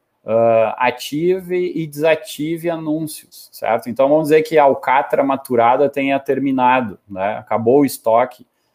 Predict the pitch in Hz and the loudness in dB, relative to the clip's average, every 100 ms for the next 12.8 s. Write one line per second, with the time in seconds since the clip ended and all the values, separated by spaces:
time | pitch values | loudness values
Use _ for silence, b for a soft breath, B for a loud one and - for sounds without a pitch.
0 | _ _ - 104 104 104 104 104 117 117 | _ _ -4 0 4 4 2 2 2 2
1 | 113 - 127 131 131 - 135 135 127 110 | 0 -6 -4 -4 -6 -4 0 0 0 -2
2 | 113 135 135 113 107 123 123 135 135 - | 2 2 2 0 -2 -6 -4 -6 -6 -6
3 | 131 110 - - 90 90 98 _ _ _ | -6 -6 -12 -14 -8 -8 -10 _ _ _
4 | _ - 95 - 117 135 131 104 113 120 | _ -6 -6 -6 -8 -2 2 4 4 4
5 | 101 95 127 - 98 95 117 117 131 127 | 2 0 -2 0 -2 0 -2 0 0 2
6 | 110 104 - 127 123 113 113 120 113 - | 0 -6 -8 -2 2 2 0 -2 -2 -4
7 | 135 135 107 113 117 135 135 139 143 143 | -6 -4 -4 -6 -10 -10 -6 -4 -6 -10
8 | - 131 127 127 127 131 123 123 123 _ | -12 -6 -4 -2 -4 -6 -6 -10 -12 _
9 | - 117 131 123 127 151 143 123 117 b | -8 -4 -2 0 2 4 2 0 -4 b
10 | b b b - 170 226 - 156 156 151 | b b b 4 6 6 4 2 4 2
11 | 139 135 - 135 147 147 123 110 120 131 | 0 -4 -2 -2 0 0 0 0 0 2
12 | 120 - 123 131 - 117 - | 0 -2 -8 -8 -6 -8 -12